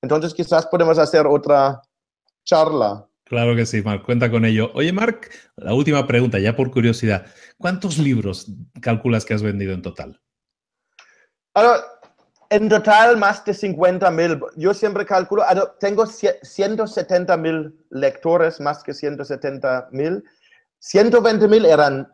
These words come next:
Speaker 1: descargas gratis en Amazon. Yo regalaba un libro y esto era la base de mi éxito. Y de estos ciento veinte mil han salido ahora más de cincuenta mil, eh, en Amazon y también en derechos vendidos. Y yo creo que son ya más porque me han dicho de Japón, que en Japón también ya hemos vendido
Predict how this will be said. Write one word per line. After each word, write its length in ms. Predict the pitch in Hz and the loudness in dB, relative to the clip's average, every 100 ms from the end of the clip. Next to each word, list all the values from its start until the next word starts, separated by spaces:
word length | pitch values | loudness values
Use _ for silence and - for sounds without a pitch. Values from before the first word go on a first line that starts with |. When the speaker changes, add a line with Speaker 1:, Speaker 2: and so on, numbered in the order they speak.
| _ | _
Speaker 1:
descargas 640 | 151 151 - 170 180 180 - | -2 0 0 0 0 -4 -2
gratis 640 | 190 208 208 196 277 - - | 0 0 -2 -8 -8 -14 -6
en 100 | 135 | -2
Amazon. 460 | 165 202 175 160 | -2 -2 -4 -2
Yo 100 | 131 | 0
regalaba 420 | 139 143 147 165 180 | 0 2 2 2 0
un 60 | |
libro 260 | 185 190 165 | -2 -2 0
y 120 | 165 | 0
esto 200 | 175 214 | 0 0
era 160 | 190 180 | 2 4
la 120 | 175 | 4
base 360 | - 180 190 | 2 0 -2
de 120 | 185 180 | -8 -8
mi 120 | 175 | -10
éxito. 520 | 180 - 156 110 107 _ _ _ _ _ _ - | -12 -12 -10 -8 -10 _ _ _ _ _ _ -4
Y 120 | 147 | 2
de 120 | 156 | 4
estos 240 | 160 202 185 | 4 0 -2
ciento 280 | 196 190 | 0 2
veinte 240 | 185 185 190 | 0 0 0
mil 160 | 208 | 2
han 240 | 196 196 185 | 2 -2 -4
salido 340 | 175 180 190 | -2 0 4
ahora 240 | 165 170 170 | 4 4 2
más 260 | 170 175 | 2 -2
de 80 | 180 | -6
cincuenta 640 | - 175 143 160 170 175 160 | -6 -6 -2 -2 0 -2 -4
mil, 360 | 165 170 175 170 - | -2 -2 -4 -6 -2
eh, 480 | 151 147 147 143 131 _ _ _ _ _ _ - | 0 4 2 0 -6 _ _ _ _ _ _ -2
en 100 | 147 | 2
Amazon 540 | 156 175 196 180 185 | 2 2 2 2 2
y 300 | 190 226 220 | -2 -4 -2
también 320 | - 156 175 | -4 0 0
en 100 | 175 | 0
derechos 600 | 156 156 160 - 180 165 135 | 0 2 0 0 -2 -2 -4
vendidos. 320 | 147 160 156 | -4 -2 -4
Y 80 | 160 | 0
yo 140 | 160 | 0
creo 160 | 175 175 | 0 -4
que 80 | 160 | -6
son 180 | 170 | -4
ya 160 | 160 151 | 0 0
más 320 | 151 165 185 | 2 0 -2
porque 300 | - 151 156 | -4 -4 -2
me 100 | 143 | -2
han 120 | 143 143 | -2 -2
dicho 240 | 156 156 | -8 -6
de 80 | 160 | -4
Japón, 420 | 151 143 160 170 | -4 0 0 0
que 80 | 151 | -6
en 80 | 135 | -6
Japón 340 | 143 151 147 | -6 -6 -4
también 260 | 147 147 147 | -4 -4 -2
ya 120 | 147 | -2
hemos 180 | 151 143 | -4 -6
vendido 460 | 135 147 160 - | -8 0 0 -2